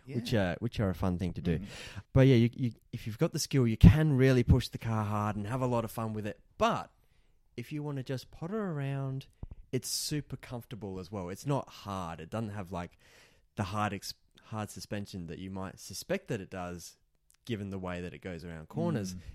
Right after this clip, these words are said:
Speaker 1: It, you can, you can potter along very comfortably, go slowly, drive through the hills,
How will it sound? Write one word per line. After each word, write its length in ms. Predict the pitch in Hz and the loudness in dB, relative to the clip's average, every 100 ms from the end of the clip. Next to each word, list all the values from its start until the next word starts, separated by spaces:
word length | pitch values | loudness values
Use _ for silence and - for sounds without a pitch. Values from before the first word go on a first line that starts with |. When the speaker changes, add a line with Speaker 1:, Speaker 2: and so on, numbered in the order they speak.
| - | -10
Speaker 1:
It, 160 | 95 - | -10 -8
you 200 | 110 113 | -8 -2
can, 360 | 147 127 101 117 | 0 0 -2 -6
you 80 | |
can 160 | 202 180 | -4 2
potter 320 | - 123 110 | 4 4 0
along 340 | 92 90 87 87 | 0 -2 -4 -2
very 280 | 110 113 | 0 0
comfortably, 560 | 101 107 98 - 101 95 - | 0 -6 -8 -6 -4 -4 -2
go 180 | 135 123 | 0 2
slowly, 520 | - 110 110 107 104 | 0 -2 -2 -2 -4
drive 260 | 101 107 104 | -4 -6 -6
through 200 | 110 104 | -6 -6
the 80 | 98 | -4
hills, 460 | 101 104 101 98 | -4 -4 -4 -8